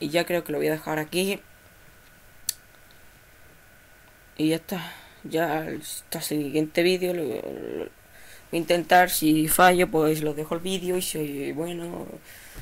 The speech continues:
genial. Pero bueno. Ven, vamos, vamos. Bien.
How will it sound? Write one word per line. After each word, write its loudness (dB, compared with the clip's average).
genial. 2
Pero -6
bueno. -4
Ven, 4
vamos, -4
vamos. 0
Bien. -4